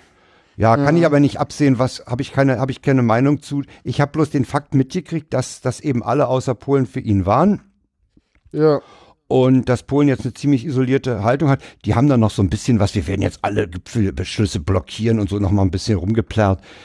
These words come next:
Speaker 2: Ja, ja.
Speaker 1: Äh, muss man,
Speaker 2: Tag
Speaker 1: denk ich,
Speaker 2: waren sie
Speaker 1: abwarten.
Speaker 2: wieder da und dann war alles wieder,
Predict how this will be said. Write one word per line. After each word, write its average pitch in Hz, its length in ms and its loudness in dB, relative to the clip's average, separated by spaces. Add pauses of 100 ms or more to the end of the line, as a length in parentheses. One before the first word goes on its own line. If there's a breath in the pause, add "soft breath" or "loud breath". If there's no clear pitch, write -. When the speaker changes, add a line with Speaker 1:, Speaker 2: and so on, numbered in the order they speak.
(140 loud breath)
Speaker 2:
Ja, 117 220 -4
ja. 98 300 -2
Speaker 1:
Äh, 113 160 6
muss 131 180 2
man, 127 160 2
Speaker 2:
Tag 120 80 2
Speaker 1:
denk 135 100 0
ich, 101 60 -2
Speaker 2:
waren 117 180 0
sie 117 80 -10
Speaker 1:
abwarten. 90 360 -2
Speaker 2:
wieder - 20 -12
da 104 440 -2
und 95 220 -8
dann 95 200 -10
war 87 140 -10
alles 87 280 -16
wieder, 92 300 -14